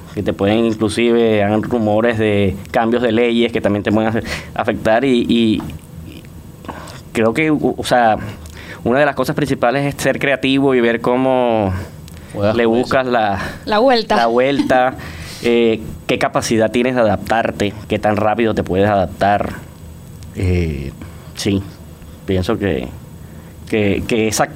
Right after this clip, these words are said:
Speaker 1: esa capacidad de adaptarte lo más rápido posible es lo que eventualmente determina si puedes sobrepasar ese desafío o no.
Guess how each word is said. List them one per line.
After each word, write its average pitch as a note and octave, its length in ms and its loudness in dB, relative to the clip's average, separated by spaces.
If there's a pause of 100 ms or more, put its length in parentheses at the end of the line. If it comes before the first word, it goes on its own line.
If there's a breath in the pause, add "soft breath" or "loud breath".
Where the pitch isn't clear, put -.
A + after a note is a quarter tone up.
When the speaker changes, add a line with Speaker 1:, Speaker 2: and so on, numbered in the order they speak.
(120)
Speaker 1:
esa - 240 0
capacidad A2+ 600 0
de B2+ 60 4
adaptarte B2+ 680 0 (380 loud breath)
lo A2 100 2
más A2 160 2
rápido B2 320 0
posible A#2 520 2
es G2+ 80 -2
lo A2 140 2
que F2+ 360 0 (760 loud breath)
eventualmente G2+ 800 2
determina G2 580 2
si F#2 300 -2 (560)
puedes G2+ 240 2
sobrepasar G2 480 0
ese G2 160 0
desafío F#2+ 500 0
o F2+ 40 0
no. F#2+ 140 0